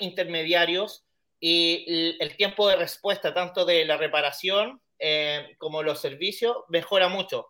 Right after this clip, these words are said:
Por lo tanto, m-, menos tiempo de detención tiene la estación de servicio, gana básicamente ventas que puede haber perdido como lo tenía, y por otro lado, la cadena de mando se corta, ya no tenemos que tener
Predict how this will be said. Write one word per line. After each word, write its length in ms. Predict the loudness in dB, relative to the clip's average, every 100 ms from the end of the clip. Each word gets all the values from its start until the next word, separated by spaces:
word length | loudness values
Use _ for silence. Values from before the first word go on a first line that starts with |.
| _
Por 120 | -6
lo 60 | -2
tanto, 460 | -2 0 0 0 -8 _ _
m-, 180 | -20 -20 _
menos 600 | -14 0 4 4 2 -2
tiempo 560 | 0 0 2 4 4 2
de 140 | 2
detención 520 | 2 2 -2 -2 -2
tiene 240 | 0 4 4
la 120 | 4
estación 320 | 0 -4 -4
de 80 | -4
servicio, 540 | -6 -4 -4 -2 -4 -6
gana 480 | -4 2 4 4 -2 -8 _ _ -4
básicamente 680 | -4 -2 -6 -4 -4 -4 -2
ventas 500 | -2 -2 0 0 2
que 240 | -2 -2 -2
puede 220 | 2 4
haber 160 | 2 2
perdido 480 | -4 -4 0 2 2
como 160 | 2
lo 120 | 2
tenía, 380 | 0 -2 -2 -4 -10 _ _ _ _
y 140 | -2 0
por 160 | 2
otro 180 | 2 4
lado, 200 | 6 8
la 140 | 8 6
cadena 360 | 4 4 4
de 120 | 2
mando 360 | 2 0 0 -4
se 200 | -2 -2
corta, 480 | 2 0 -2 -8 -10
ya 180 | -2 0
no 100 | 0
tenemos 220 | 0 -2
que 100 | -2
tener 320 | 2 4 4